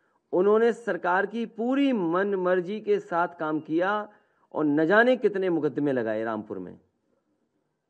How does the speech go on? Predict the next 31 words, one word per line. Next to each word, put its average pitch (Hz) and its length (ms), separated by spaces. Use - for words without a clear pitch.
एक 214 220
आईपीएस, 233 880
एक 190 300
दूसरे 220 360
आईपीएस 175 520
पर 131 220
आरोप 214 600
थे, 98 120
और 190 180
इस 185 140
बात 226 260
का 254 120
आरोप 202 280
था, 240 160
ये 196 240
कोई 226 180
political 190 480
party 214 280
का 208 100
आरोप 208 180
नहीं 247 160
था, - 340
एक 254 280
आईपीएस 190 440
दूसरे 240 400
आईपीएस 214 400
पे 190 160
आरोप 175 260
लगा 156 200
रहा 151 140
था 214 400